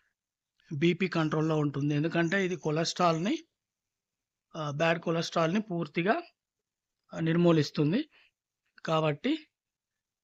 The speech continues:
ఈ మునగాకు, కరివేపాకు, తులసి ఈ మూడు కాంబినేషన్ గల జ్యూస్ చాలా మంచిదండి. దయచేసి ట్రై చేయండి. చూశారు కదండి,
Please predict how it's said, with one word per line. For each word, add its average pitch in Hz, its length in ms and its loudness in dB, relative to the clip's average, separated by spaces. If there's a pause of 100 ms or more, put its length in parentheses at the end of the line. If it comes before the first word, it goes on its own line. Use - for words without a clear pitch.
(180)
ఈ 180 40 -4
మునగాకు, 180 580 4
కరివేపాకు, 175 640 4
తులసి 156 380 0
ఈ 185 160 -4
మూడు 185 440 4
కాంబినేషన్ 175 800 4
గల 156 140 0
జ్యూస్ 143 380 -2 (160)
చాలా 156 240 4
మంచిదండి. 156 640 0 (840)
దయచేసి 156 420 -2
ట్రై 147 280 2
చేయండి. 147 520 0 (2750)
చూశారు 214 260 4
కదండి, 214 600 6